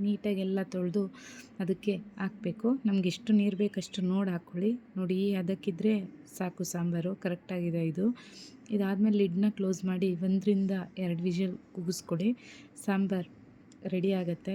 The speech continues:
ತುಂಬ ಚೆನ್ನಾಗಿರುತ್ತೆ ಮುದ್ದೆಗೆಲ್ಲ. ನೋಡಿ ಎಷ್ಟು ಚೆನ್ನಾಗಾಗಿದೆ, ನೀಟಾಗೆಲ್ಲ ಬೆಂದಿದೆ.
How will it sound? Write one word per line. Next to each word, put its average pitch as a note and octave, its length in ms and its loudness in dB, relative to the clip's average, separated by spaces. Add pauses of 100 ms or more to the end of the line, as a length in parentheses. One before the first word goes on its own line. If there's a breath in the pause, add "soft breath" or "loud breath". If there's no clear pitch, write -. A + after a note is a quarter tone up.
(120)
ತುಂಬ F3+ 160 -2 (140)
ಚೆನ್ನಾಗಿರುತ್ತೆ F3+ 600 -4
ಮುದ್ದೆಗೆಲ್ಲ. F3 600 -2 (220)
ನೋಡಿ F3+ 160 0 (140)
ಎಷ್ಟು - 200 -8
ಚೆನ್ನಾಗಾಗಿದೆ, F3 760 -2 (500 loud breath)
ನೀಟಾಗೆಲ್ಲ F#3+ 560 -2
ಬೆಂದಿದೆ. E3+ 480 -2